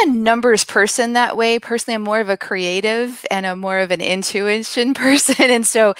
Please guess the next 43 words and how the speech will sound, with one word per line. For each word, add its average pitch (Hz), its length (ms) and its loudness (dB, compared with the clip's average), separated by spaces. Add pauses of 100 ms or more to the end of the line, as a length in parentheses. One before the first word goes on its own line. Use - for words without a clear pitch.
(100)
and 220 160 0
then 214 80 4
I, 196 240 0
I'm 196 180 -4
going 196 340 0
on, 175 320 -4
you 175 80 -6
know, 175 120 -6
twenty 185 320 -2
years 175 320 -4
of 160 120 -8
doing 165 300 -8
this. 196 260 -8
And 175 140 -10
so 160 140 -2
it - 100 -8
comes 196 220 -6
through 160 140 -8
practice. 196 760 -2 (560)
Uh, 180 220 2
so - 180 0
I'm 226 120 -2
not 233 140 0
sure 254 120 -2
that 214 100 4
I 208 60 4
can 208 140 -4
give 190 100 -4
you 190 80 0
an 180 40 -4
exact 170 360 -2
answer 160 320 -4
of 160 80 -10
how 165 140 -4
I 160 120 -4
do 170 160 -8
that, 156 220 -4
but 175 100 -4
I 170 60 0
will 196 140 -2
tell - 200 -2
you 175 140 -2
that 170 240 -6